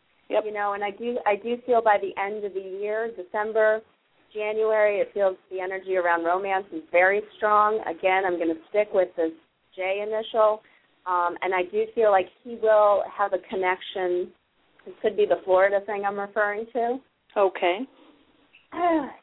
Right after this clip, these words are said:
Speaker 2: Yeah, there's definitely something around Florida very strong. I'm also connecting to Colorado.
Speaker 1: Okay.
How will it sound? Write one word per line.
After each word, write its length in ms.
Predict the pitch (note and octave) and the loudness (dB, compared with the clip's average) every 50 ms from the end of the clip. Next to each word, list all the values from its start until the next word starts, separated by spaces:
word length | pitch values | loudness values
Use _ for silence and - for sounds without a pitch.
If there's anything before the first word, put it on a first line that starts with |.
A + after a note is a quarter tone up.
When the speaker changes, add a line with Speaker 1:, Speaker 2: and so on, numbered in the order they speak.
| _ - | _ -6
Speaker 2:
Yeah, 320 | G3+ F#3+ E3+ D#3 D3+ D#3 D#3 - _ _ _ | 0 2 4 4 2 0 -4 -10 _ _ _
there's 180 | - F#3+ F#3+ F#3 - | -14 -14 -14 -6 -2
definitely 760 | A3 G#3 G#3+ - B3 A3+ G#3+ - - G3 F#3+ F#3 F#3 F3+ F3+ - - - | -2 -2 -2 -2 -6 -8 -6 -6 -4 -2 0 2 2 0 0 -4 -6 -6
something 240 | G3+ G3 G3 G3 F#3 | -6 -4 -4 -2 2
around 220 | F3 E3 E3 E3 - | 2 2 2 2 0
Florida 340 | - G#3 G#3+ A3+ A#3 A#3 A#3 | 0 2 4 4 4 2 2
very 260 | A3+ A3+ A3 G#3+ A3 A3 A3 | 2 2 2 2 2 -2 -6
strong. 300 | - - G#3 G3+ G3+ G#3 F#3 | -6 -2 -2 0 0 0 0
I'm 160 | E3+ E3+ F3 | -2 0 2
also 300 | F#3 G3 - - - G3 - - | 2 0 0 -2 -6 -10 -8 -8
connecting 400 | G#3+ F#3+ F3 F3+ F3+ - F3+ E3+ | -6 -6 -6 -6 -6 -8 -8 -8
to 60 | E3 | -8
Colorado. 800 | - - F3 E3+ E3 E3 E3 D#3+ D#3 D3+ D3+ C#3+ C#3 C3 C#3+ D#3+ - _ _ _ _ _ _ _ - F3+ | -6 0 2 2 4 4 4 4 4 4 4 2 0 -2 -2 -6 -12 _ _ _ _ _ _ _ -10 -8
Speaker 1:
Okay. 460 | E3+ E3 - - - E3+ D#3+ D#3 | -8 -8 -10 -10 -8 -8 -8 -8